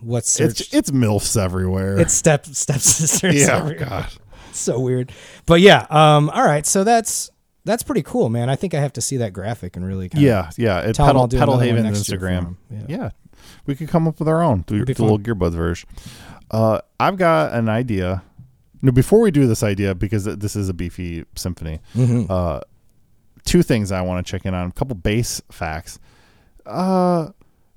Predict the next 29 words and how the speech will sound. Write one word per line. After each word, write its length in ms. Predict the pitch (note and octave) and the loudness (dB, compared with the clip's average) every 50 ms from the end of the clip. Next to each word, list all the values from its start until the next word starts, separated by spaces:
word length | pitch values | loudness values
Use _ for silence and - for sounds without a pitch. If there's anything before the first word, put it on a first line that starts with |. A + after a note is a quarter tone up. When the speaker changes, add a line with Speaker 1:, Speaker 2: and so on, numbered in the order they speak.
| - _ _ | -20 _ _
Speaker 2:
is 120 | A#3+ D4 E4+ | 2 4 4
it 60 | G4 G4+ E4+ | 4 4 2
really 220 | C#4 C4 C4 C4 | 2 0 0 0
called 240 | - - G#3+ G#3+ G3 | 0 0 -2 2 2
the 80 | F3+ | 2
Hootenanny 420 | - G3+ G3+ F#3 G3 G3 G3 G3 F3+ | 2 2 0 2 2 2 2 2 2
button? 320 | G3 G3 G3 G3 G3+ F#3+ - - | 2 2 2 -2 -4 -6 -6 -8
Have 80 | F#3+ | -6
we 80 | G3+ G#3+ | -6 -4
talked 200 | - F#3+ F#3+ C#3 | -2 2 4 4
Speaker 1:
Yeah, 260 | C#3 C#3+ C#3+ C#3+ C3+ | 6 6 6 4 4
Speaker 2:
about 40 | C3+ | 2
this? 80 | F#3+ F#3+ | 0 -2
Speaker 1:
it's 80 | - D#3 | -2 2
one 160 | E3 F3 F3 | 2 4 4
of 40 | E3 | 4
the 60 | D#3 | 2
names 300 | C#3 C#3 C3+ C3+ B2+ A2 | 2 0 0 0 -2 -2
of 180 | A#2 A2+ G2+ F#2+ | -4 -4 -6 -6
it. 100 | F2 - | -8 -6
Speaker 2:
Okay. 100 | A#2+ A#2 | -4 -2
Speaker 1:
Yes, 360 | B2 B2 G#2+ G2+ F#2+ - - - _ - | 0 0 -2 -4 -6 -12 -18 -20 _ -6
Speaker 2:
Because 400 | B2 A2+ - C3+ C3+ C3 B2 A#2+ | -2 2 4 4 4 4 2 0
Speaker 1:
it's 160 | E3+ - - | 2 4 6
Speaker 2:
we 40 | G3+ | 6
Speaker 1:
a, 300 | F3+ E3+ E3 D#3+ D#3+ - | 6 6 6 4 2 0
it's 140 | - F3 - | -4 -6 -4
a 60 | F3 | -4
Strat 400 | D3 - - - G3+ F#3 F3 - | -4 -2 -2 0 0 0 0 -4